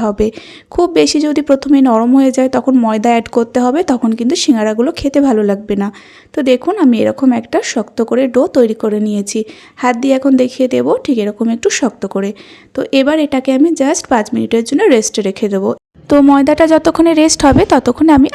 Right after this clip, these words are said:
আলুর পুরটা তৈরি করে নেব। এখানে কড়াইটাকে গরম করে চার চামচ পরিমাণে রিফাইন্ড অয়েল দিয়ে দিলাম। রিফাইন্ড অয়েলের জায়গায় আপনারা সরিষার তেলটাও দিতে পারেন।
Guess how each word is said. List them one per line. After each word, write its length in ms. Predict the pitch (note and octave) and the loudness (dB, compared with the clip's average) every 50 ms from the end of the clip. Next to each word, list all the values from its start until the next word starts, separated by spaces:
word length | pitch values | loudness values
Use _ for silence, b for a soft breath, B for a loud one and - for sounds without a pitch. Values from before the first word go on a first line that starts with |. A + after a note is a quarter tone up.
| - - A#3 | 0 2 2
আলুর 220 | A#3 A#3 C4 C#4 - | 4 4 2 2 2
পুরটা 300 | C#4 C4 B3+ - - F4+ - D4 | 2 2 2 2 0 2 4 4
তৈরি 200 | B3+ G#3+ G#3+ G#3 - | 4 4 2 2 0
করে 160 | A3+ A3 A3+ A3 G#3 | 0 2 2 2 2
নেব। 140 | G#3+ G#3 G#3+ G#3+ G#3+ B B B B B - - | 2 2 2 0 0 B B B B B -2 -2
এখানে 220 | C4 - D4+ D#4+ E4 D#4 - | 0 2 2 2 2 4 2
কড়াইটাকে 440 | C4 A#3+ A#3+ A#3+ A#3+ B3 A#3+ - B3+ A3 A#3 | 2 4 2 2 0 0 0 0 0 2 2
গরম 260 | G#3+ G#3+ A3 B3+ C#4+ D#4 - | 2 4 4 4 4 2 2
করে 220 | B3+ A3+ G#3+ A3+ D#4+ G#4+ - - _ _ - | 0 2 2 2 2 0 -4 -12 _ _ -4
চার 140 | - A3 G3+ - - | -2 -2 -2 0 0
চামচ 240 | A3+ A3+ A3+ A#3 - - | 2 2 2 2 2 2
পরিমাণে 300 | B3+ B3 B3 C4 C#4+ F4+ F4 C4+ | 2 4 6 4 4 4 2 0
রিফাইন্ড 340 | A#3 - - G#3+ G#3+ G#3+ G#3 A3 | 0 0 -2 -2 -2 0 0 2
অয়েল 140 | A3 C4+ F#4 F4+ D#4 | 2 2 2 2 2
দিয়ে 140 | A#3+ A3 G#3+ | 2 2 2
দিলাম। 220 | - G#3 G#3 G#3 G#3+ - - _ _ _ _ _ | 0 0 0 0 0 -2 -6 _ _ _ _ _
রিফাইন্ড 380 | - D#4 D4+ - E4+ E4 E4 D#4+ | 0 0 2 4 2 4 4 4
অয়েলের 220 | D#4 D4 D4+ D4 B3 B3+ | 4 4 4 2 2 2
জায়গায় 260 | A#3 A3+ A3+ A3 G#3+ G#3+ | 2 2 2 2 2 2
আপনারা 240 | - - A3+ A#3+ E4+ B4 - - | 2 4 4 4 4 2 2 2
সরিষার 320 | D4+ B3+ B3 - A3 A3 - | 2 2 2 2 -2 0 0
তেলটাও 260 | A3 G#3 G3+ G#3+ G#3 G3+ G#3 | 0 2 2 2 2 2 0
দিতে 180 | G#3 - G#3 - | 0 0 0 0
পারেন। 200 | G#3+ G3+ G3 G3+ | 2 0 0 -2